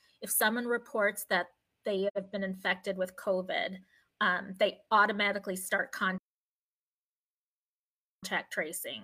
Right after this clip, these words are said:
The person in the physician's office will say, you know, who they were in contact with. And then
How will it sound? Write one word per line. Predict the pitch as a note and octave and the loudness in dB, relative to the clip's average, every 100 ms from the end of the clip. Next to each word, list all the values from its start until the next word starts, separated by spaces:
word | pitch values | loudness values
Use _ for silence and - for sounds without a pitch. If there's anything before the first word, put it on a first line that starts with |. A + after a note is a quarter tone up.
| F#3+ | -8
The | F#3 | -8
person | - A3 G#3 G#3+ G3+ | -2 -2 0 -4 -4
in | G#3+ G3 | -4 -2
the | F#3+ F#3 | 0 -2
physician's | G#3 G3 G3 F#3 F#3+ | -4 -4 -4 -4 -2
office | F#3+ A#3 - D#4+ E4+ - _ - _ - | 2 2 2 0 0 -6 _ -20 _ -12
will | G3+ | -8
say, | G3 - F#3+ G#3 C4 C4 - | -6 -2 0 0 -2 -2 -8
you | G#3+ | -6
know, | F#3+ F#3 G3+ - _ | -4 -4 -8 -12 _
who | _ - A3+ | _ -4 -2
they | G#3 | 0
were | F#3+ | 0
in | F#3 | -2
contact | G3+ F#3 F#3+ F3 - | 0 -2 0 -4 -4
with. | F3+ - - - _ _ _ _ _ - | -10 -10 -10 -18 _ _ _ _ _ -6
And | G#3+ | -2
then | G#3+ G#3 G#3 G#3 | 0 0 0 -4